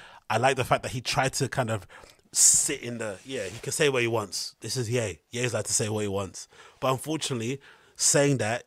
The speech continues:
would damage your ability to <laughs> would damage your ability to flip in, connect with certain people. That's a, that's ability. Oh man, I, s-, I, I love it. I absolutely love it.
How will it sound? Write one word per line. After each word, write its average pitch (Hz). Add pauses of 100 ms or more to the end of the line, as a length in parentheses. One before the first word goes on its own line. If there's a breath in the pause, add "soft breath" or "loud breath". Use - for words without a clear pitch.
(220)
would 110
damage 123
your 110
ability 117
to -
<laughs> -
would 302
damage 302
your 285
ability 269
to 214
flip 208
in, 202 (400 loud breath)
connect 156
with 123
certain 113
people. 107 (920 soft breath)
That's 127
a, 117 (200)
that's 131
ability. 90 (180)
Oh 117
man, 87 (300)
I, -
s-, -
I, 123
I 123
love 85
it. 82
I 113
absolutely 95
love 87
it. -